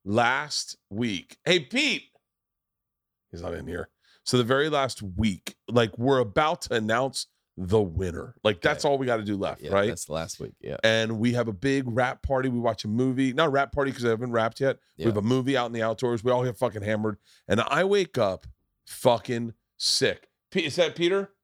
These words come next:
Speaker 1: Peter, do you remember when I was so sick we had to get me I Vs?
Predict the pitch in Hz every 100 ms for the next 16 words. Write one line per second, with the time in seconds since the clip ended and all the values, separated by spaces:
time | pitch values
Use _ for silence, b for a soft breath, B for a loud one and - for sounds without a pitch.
0 | _ - _ 175 165 127 156 214 226 214
1 | 208 208 196 _ - 156 151 147 - 170
2 | 175 170 165 151 147 139 139 143 123 120
3 | 107 120 127 131 -